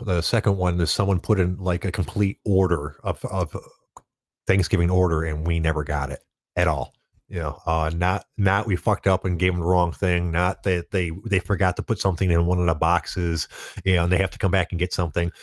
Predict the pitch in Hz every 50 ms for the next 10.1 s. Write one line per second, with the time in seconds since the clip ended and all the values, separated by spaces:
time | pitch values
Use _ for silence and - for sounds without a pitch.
0 | - - - 110 95 107 104 147 190 147 107 113 143 143 - - 90 87 - -
1 | 87 85 - 92 80 78 82 82 - - - - - 82 69 67 - - 87 90
2 | - - 113 - - - - - - - 135 - 117 110 - 101 - - - 143
3 | - - 117 101 95 92 95 104 98 87 87 98 139 208 254 233 175 - - 165
4 | 147 - 143 143 127 127 110 107 123 120 110 - 78 69 - - _ _ _ _
5 | _ _ - 104 95 92 92 95 98 117 147 170 156 151 135 117 104 110 107 -
6 | - 113 127 139 - 135 - - _ _ - 107 110 107 - - 92 92 110 131
7 | 160 180 - - - - 107 104 104 - - 156 156 131 113 104 101 98 95 -
8 | - 98 104 95 - - - - - _ _ _ _ _ - - - - 127 117
9 | - - 113 95 - - - 104 113 131 156 156 131 - - 156 165 160 - -
10 | -